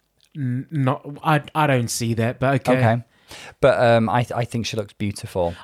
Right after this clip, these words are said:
Speaker 1: I see that she got a lot of tails, and it reminds me of Tails from Sonic the Hedgehog.
Speaker 2: <laughs>
Speaker 1: And if she just whips it enough, she'll fly.
Speaker 2: She will fly,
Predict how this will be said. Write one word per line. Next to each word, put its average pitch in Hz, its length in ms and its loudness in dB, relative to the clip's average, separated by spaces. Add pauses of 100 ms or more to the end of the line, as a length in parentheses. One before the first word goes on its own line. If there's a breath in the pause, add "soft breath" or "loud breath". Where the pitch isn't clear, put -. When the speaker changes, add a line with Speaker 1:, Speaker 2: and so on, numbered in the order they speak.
Speaker 1:
I 180 80 2
see 254 240 2
that 247 140 2
she 180 80 0
got 185 180 2
a 190 60 2
lot 202 160 6
of 175 60 -2
tails, 196 420 2
and 165 100 4
it 170 60 2
reminds 180 480 0
me 175 100 2
of 160 120 2
Tails 180 420 0
from 135 120 -6
Sonic 175 260 -2
the 151 60 -2
Hedgehog. 127 680 0
Speaker 2:
<laughs> 131 580 2
Speaker 1:
And 175 180 2
if 165 100 2
she 196 160 0
just 180 280 2 (180 loud breath)
whips 180 360 0
it 202 200 0
enough, 170 400 2
she'll 165 200 0
fly. 190 340 2
Speaker 2:
She 165 80 2
will 143 220 6
fly, 98 500 0